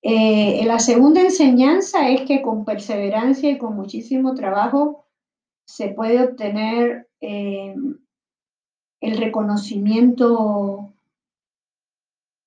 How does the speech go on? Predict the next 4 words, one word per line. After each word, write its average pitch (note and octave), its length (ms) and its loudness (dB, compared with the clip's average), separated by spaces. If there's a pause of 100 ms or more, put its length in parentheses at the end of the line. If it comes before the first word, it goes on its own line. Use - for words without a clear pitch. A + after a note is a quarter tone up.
(380)
social, A#3 800 2
el G3+ 140 -2
reconocimiento G3+ 960 -2
profesional G3+ 1000 -2